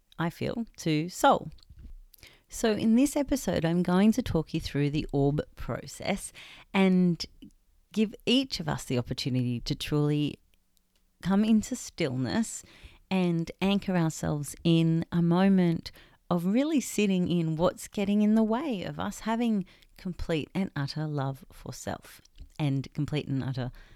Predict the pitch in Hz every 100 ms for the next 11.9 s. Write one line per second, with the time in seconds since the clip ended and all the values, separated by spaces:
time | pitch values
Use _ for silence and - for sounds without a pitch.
0 | - 143 135 120 - _ _ - 135 -
1 | 156 - - 135 127 127 113 120 - -
2 | - - - - - - - - - -
3 | 214 202 185 185 - - - - 190 180
4 | 180 180 180 - _ - 190 - 202 208
5 | 262 - 349 - 262 240 240 - 156 -
6 | - 156 151 160 - - 170 165 160 160
7 | - - 156 151 147 151 - 156 147 143
8 | 127 123 127 - - - 123 - - -
9 | _ _ - 202 - 247 247 170 156 -
10 | 190 190 - 220 233 226 196 - - _
11 | _ - 170 160 160 160 156 156